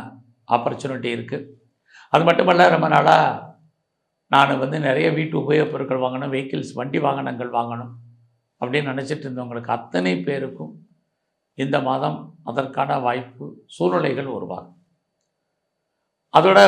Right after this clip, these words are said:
உங்களுடைய கல்வி இந்த மாதம் உங்களுடைய எஜுகேஷன் எப்படி இருக்குன்னு பார்க்குறோம். இது எக்ஸாமினேஷன் டைம். உங்களுடைய கல்வியும் ஓரளவுக்கு இந்த மாதம் பரவாயில்ல.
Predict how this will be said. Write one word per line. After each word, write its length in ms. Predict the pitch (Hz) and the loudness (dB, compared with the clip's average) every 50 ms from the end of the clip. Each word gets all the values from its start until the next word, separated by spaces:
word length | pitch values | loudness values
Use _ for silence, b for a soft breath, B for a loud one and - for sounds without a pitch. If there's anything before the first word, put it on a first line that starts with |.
| 180 165 | 8 6
உங்களுடைய 520 | 165 165 170 160 156 156 151 147 143 135 127 - | 4 4 4 4 4 2 2 0 0 -2 2 2
கல்வி 280 | 147 156 - 160 170 170 165 | 2 2 2 0 -2 -2 -2
இந்த 120 | 156 151 139 135 | -2 -2 -2 -2
மாதம் 200 | 143 143 156 156 | -2 -2 -2 -4
உங்களுடைய 280 | 147 143 131 120 120 123 135 | -4 -4 -4 -2 -2 -2 -2
எஜுகேஷன் 540 | 139 185 175 - 190 175 - - 175 165 156 139 | -4 -4 -2 0 0 0 0 -2 -6 -6 -6 -6
எப்படி 240 | - - 135 151 139 | -8 -6 -6 -6 -6
இருக்குன்னு 340 | 135 131 131 - 135 - 135 | -6 -6 -10 -8 -4 -2 -2
பார்க்குறோம். 300 | 135 135 135 139 139 139 127 | -2 -2 -4 -6 -8 -8 -8
இது 100 | 127 123 123 | -8 -8 -8
எக்ஸாமினேஷன் 640 | 120 123 151 151 151 147 143 139 113 - 131 123 117 - | -6 -6 -4 -4 -4 -4 -6 -8 -8 -10 -10 -10 -6 -6
டைம். 180 | 127 131 - - - - - _ _ _ _ _ _ _ _ _ _ _ _ _ _ _ _ _ _ _ _ _ _ _ _ _ _ _ _ _ _ _ _ _ _ - | -6 -6 -6 -10 -14 -20 -20 _ _ _ _ _ _ _ _ _ _ _ _ _ _ _ _ _ _ _ _ _ _ _ _ _ _ _ _ _ _ _ _ _ _ -6
உங்களுடைய 260 | 143 139 127 131 123 - - | -4 -2 -2 -2 -4 -2 0
கல்வியும் 400 | 151 160 160 165 175 180 180 165 151 | 0 0 0 0 -2 0 0 0 0
ஓரளவுக்கு 420 | 143 143 143 139 131 - 147 139 127 110 104 - - - - - 131 135 | 0 0 -2 -4 -4 -6 -6 -6 -6 -6 -8 -10 -14 -18 -14 -10 -8 -6
இந்த 140 | 143 139 135 127 123 | -6 -6 -4 -4 -4
மாதம் 260 | 123 147 127 - 113 | -4 -6 -6 -6 -4
பரவாயில்ல. 440 | 113 135 131 135 131 120 117 117 | -4 -4 -2 -4 -4 -4 -8 -12